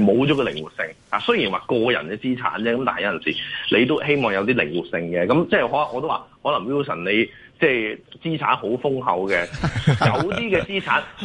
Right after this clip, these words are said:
Speaker 1: 可以，可以唔需要有咁高嘅靈活性嘅。咁，咁我覺得冇問題嘅。咁但係如果即係我，我，我自己有一部分嘅資產，可能我，我希望有返個靈活性嘅，咁我就會大概係 sell 一至兩個月。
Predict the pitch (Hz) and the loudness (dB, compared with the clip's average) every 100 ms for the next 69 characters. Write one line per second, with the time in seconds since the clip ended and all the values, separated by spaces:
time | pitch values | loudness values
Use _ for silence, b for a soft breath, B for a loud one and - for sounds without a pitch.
0 | - 113 175 185 147 - _ - 113 175 | -6 -2 0 0 -2 -4 _ -4 0 0
1 | 160 110 101 104 - 175 147 117 107 117 | 0 -4 -8 -6 0 2 4 2 2 -2
2 | 110 107 127 120 87 80 82 92 82 76 | -4 0 2 2 0 -4 -6 -4 -2 -4
3 | - - 160 185 196 147 117 135 113 90 | -4 -2 2 4 4 2 0 -2 -2 -4
4 | 78 - 58 73 - B - 196 180 120 | -6 -8 -8 -10 -12 B 0 2 2 0
5 | 101 92 120 143 135 110 98 - 90 107 | -4 -6 -4 0 0 2 0 0 0 2
6 | 117 104 123 110 101 147 113 107 120 101 | 2 0 0 0 2 2 4 2 0 -4
7 | 90 87 98 - 135 123 113 123 113 80 | -6 -6 -10 -6 -2 2 2 2 0 0
8 | 90 - 98 - - - 185 180 165 117 | -4 0 0 -2 -10 -4 2 4 4 0
9 | 98 98 127 101 80 85 - 95 95 - | 2 0 0 0 -2 -4 -2 2 0 -2
10 | B - 127 127 98 85 90 92 73 - | B 0 2 2 0 -2 -2 0 0 0
11 | 92 87 82 - 110 117 - - 90 85 | -2 -2 -2 2 2 2 0 -4 -2 0
12 | 73 78 78 80 67 | -2 -4 -6 -4 -4